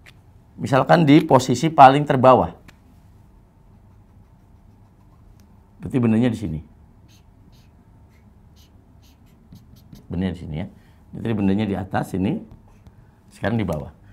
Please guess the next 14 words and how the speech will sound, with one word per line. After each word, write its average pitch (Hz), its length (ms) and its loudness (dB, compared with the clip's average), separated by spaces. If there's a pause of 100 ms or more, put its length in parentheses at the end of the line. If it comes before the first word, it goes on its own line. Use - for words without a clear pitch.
(160)
Nah, 92 240 -4 (240)
ketika 185 480 8
di 156 160 2
posisi 156 400 2
terbawah 131 640 8
atau 110 640 0 (720)
titik - 400 -2
B, 123 460 4 (2750)
berat 143 400 4
benda 131 320 6
masih 160 240 2
menuju 147 400 2
pusat 120 240 -4
bumi. 90 400 -4